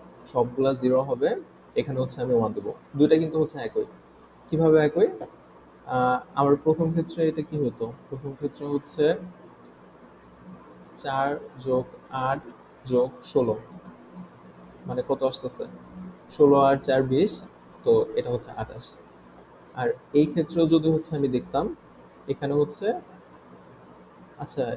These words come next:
এটা হচ্ছে, এটা হচ্ছে ওয়ান হবে, এটা হচ্ছে মাইনাস ওয়ান। তো এই ক্ষেত্রেও যদি হচ্ছে আমি দেখতাম, এখানে হচ্ছে বত্রিশ আছে, তার সাথে হচ্ছে আমি চার বিয়োগ করতেছি,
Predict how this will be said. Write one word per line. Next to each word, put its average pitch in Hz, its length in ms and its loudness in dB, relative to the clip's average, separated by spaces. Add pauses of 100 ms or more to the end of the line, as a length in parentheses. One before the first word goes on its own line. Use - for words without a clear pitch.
(140)
এটা 151 200 2
হচ্ছে, 147 680 2 (760)
এটা 156 240 4
হচ্ছে 170 280 2
ওয়ান 131 240 4
হবে, 131 260 2
এটা 135 300 -2
হচ্ছে 135 200 -6
মাইনাস 110 340 -6
ওয়ান। - 120 -10 (440)
তো 151 100 8
এই 151 200 4
ক্ষেত্রেও 170 340 0
যদি 170 200 2
হচ্ছে 170 260 0
আমি 156 100 4
দেখতাম, 143 420 2
এখানে 143 220 -2
হচ্ছে 147 260 0
বত্রিশ 135 400 0
আছে, 170 300 -2 (560)
তার 143 140 0
সাথে 147 240 -4
হচ্ছে 147 220 0
আমি 170 120 -2
চার 123 220 0
বিয়োগ 120 260 4
করতেছি, 113 380 -8